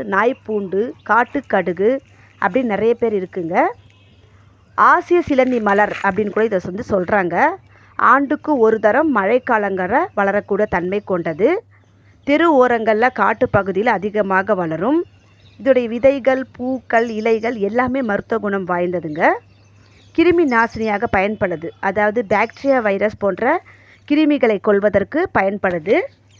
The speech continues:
நீர் சுளுக்கு, நீர் கட்டி போன்றவற்றிற்கு மருந்தாகவும் இதன் இலைகள் பயன்படுதுங்க. இரைப்பை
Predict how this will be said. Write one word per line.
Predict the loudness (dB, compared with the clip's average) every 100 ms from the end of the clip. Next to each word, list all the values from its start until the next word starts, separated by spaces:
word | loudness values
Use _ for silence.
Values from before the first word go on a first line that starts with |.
| _ _
நீர் | -6 -2 -2 -4
சுளுக்கு, | -8 -8 -10 -10 -8
நீர் | -4 -4 -4
கட்டி | -4 -4 -4 -10 -8 -8
போன்றவற்றிற்கு | -4 -4 -2 -4 -4 -8 -10 -6
மருந்தாகவும் | -2 -2 -2 0 0 -2 -2 -4
இதன் | -4 -4 0
இலைகள் | 0 0 0
பயன்படுதுங்க. | 0 -2 -2 -4 -4 -2 0 0 -4 _ _ _ _ _ _ _ _ -20 -4
இரைப்பை | 0 2 2 -2